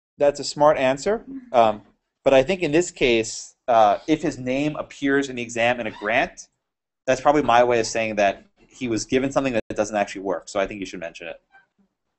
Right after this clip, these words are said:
What, what I meant was, you don't need to consider Gamar, like, in, in, like, February of eighteen thirty-seven, 'cause his name hasn't appeared yet. Think about it this way.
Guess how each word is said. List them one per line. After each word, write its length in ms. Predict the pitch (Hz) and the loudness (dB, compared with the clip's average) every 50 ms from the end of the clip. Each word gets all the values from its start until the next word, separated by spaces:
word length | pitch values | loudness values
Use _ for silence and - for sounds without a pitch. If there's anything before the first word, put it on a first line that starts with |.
| _ _ _ _ _ _ _ _ _ _ _ _ _ _ _ _ _ _ 262 | _ _ _ _ _ _ _ _ _ _ _ _ _ _ _ _ _ _ 0
What, 140 | - 147 160 | 2 4 6
what 120 | 160 160 170 | 8 8 8
I 100 | 208 233 | 6 6
meant 240 | 208 190 185 147 | 4 4 2 4
was, 360 | 131 127 120 113 110 110 107 - - - _ _ _ _ _ - | 6 6 8 8 6 4 2 -4 -12 -20 _ _ _ _ _ -10
you 140 | - 131 135 | -4 2 4
don't 200 | 151 190 208 190 | 6 6 6 4
need 160 | 196 190 185 | 2 -2 -6
to 60 | - - | -6 -6
consider 300 | 170 156 - 185 156 147 | -4 0 2 2 2 2
Gamar, 640 | - 131 120 127 139 147 135 110 101 98 98 - - _ | 0 2 4 6 8 8 8 8 6 6 2 0 -4 _
like, 200 | - 123 123 - | 0 0 0 0
in, 180 | 127 110 113 - - | -4 -8 -10 -10 -8
in, 80 | 127 120 | -4 -2
like, 140 | 117 113 117 | -2 -4 -2
February 360 | - - 143 135 123 113 107 | 2 2 2 4 4 0 -2
of 80 | 101 104 101 | -2 -6 -10
eighteen 200 | 101 - 110 92 | -10 -10 -10 -10
thirty-seven, 380 | 101 92 90 - - 85 98 | -10 -10 -10 -10 -12 -14 -14
'cause 140 | 95 98 92 | -14 -16 -12
his 40 | 110 | -8
name 140 | 127 127 123 | -6 -4 -2
hasn't 220 | 120 - - 98 | -2 -2 -4 -8
appeared 340 | 92 - - 117 104 92 - | -18 -14 -12 -12 -12 -10 -12
yet. 180 | - 76 - _ _ _ _ _ _ _ _ | -14 -16 -16 _ _ _ _ _ _ _ _
Think 280 | _ _ _ _ _ 151 | _ _ _ _ _ 2
about 100 | 170 180 | 4 4
it 40 | |
this 140 | 156 151 - | 4 4 2
way. 160 | 123 95 92 | 0 -2 -2